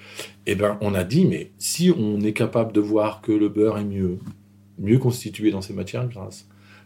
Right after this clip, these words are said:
que le lait est bien, que le porc, eh ben, il lui faut un peu de, de gras et que ce gras est meilleur,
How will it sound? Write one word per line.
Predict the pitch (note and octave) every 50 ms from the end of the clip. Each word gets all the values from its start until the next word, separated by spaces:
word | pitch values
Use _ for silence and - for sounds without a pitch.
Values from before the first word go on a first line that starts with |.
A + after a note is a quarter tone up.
| - -
que | - G2+
le | F#2+ G2 G2+
lait | G2 G#2 G#2 G#2
est |
bien, | G#2 G#2 G#2 G2+ - G2+ G#2 A2 -
que | - G#2
le | G2+ F#2
porc, | F#2 - - A2 G#2+ G#2+ G#2+ G#2+ G#2+ - - _ _ _ _ - -
eh | -
ben, | D#2 E2+ F2
il | F#2+
lui | F#2+ F#2+
faut | F#2 - C#3
un | A2+
peu | - - G#2+
de, | G2+ G2+ G#2+ G2 F#2 F2+ F#2 -
de | G2+ F#2+ F#2
gras | F#2 F#2+ G2 G2+ G#2 G2 G2+
et | G2
que | - A#2
ce | G#2+ - G#2
gras | F#2+ - G2 G2+ G2
est | F#2 E2+ F#2
meilleur, | G2+ B2 D3+ D#3+ E3+ F#3 F3